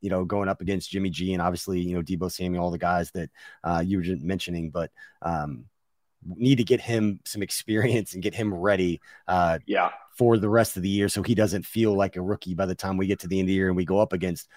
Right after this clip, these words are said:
Speaker 1: Buffalo and hopefully get into the playoffs, barring everybody staying healthy and not to be too presumptuous about that. But, uh, for the Chiefs, you know, we've been talking about it this whole time to wrap this up, but gotta be better, um, at the tackles. They gotta be better about protecting Patrick Mahomes in some of those big situations. They can't deliver the ball down the field.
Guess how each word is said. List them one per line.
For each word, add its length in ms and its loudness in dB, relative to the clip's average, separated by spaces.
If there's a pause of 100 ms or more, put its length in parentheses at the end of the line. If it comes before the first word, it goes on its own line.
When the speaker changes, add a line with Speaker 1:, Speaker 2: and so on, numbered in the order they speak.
(160)
Speaker 1:
Buffalo 400 4
and 80 0
hopefully 320 -2
get 140 0
into 160 0
the 80 -2
playoffs, 500 0
barring 280 0
everybody 300 -4
staying 220 -8
healthy 420 -6
and 60 -4
not 160 -4
to 80 -20
be 80 -4
too 180 -8
presumptuous 680 -8
about 280 -4
that. 280 -2
But, 180 -2 (380)
uh, 180 6
for 140 2
the 80 4
Chiefs, 500 0
you 120 -2
know, 80 2
we've 120 4
been 80 2
talking 300 0
about 140 2
it 80 -8
this 140 -8
whole 140 -4
time 240 0
to 80 0
wrap 220 2
this 220 -4
up, 200 0
but 220 2 (260)
gotta 180 4
be 100 2
better, 420 4 (280)
um, 500 0
at 100 -2
the 60 -12
tackles. 640 0
They 80 -8
gotta 160 6
be 100 -2
better 240 2
about 300 2
protecting 440 -2
Patrick 300 0
Mahomes 320 0
in 60 -6
some 160 -6
of 80 -2
those 240 0
big 240 -2
situations. 500 -2
They 80 2
can't 240 0
deliver 300 4
the 80 0
ball 220 4
down 280 2
the 80 -2
field. 400 2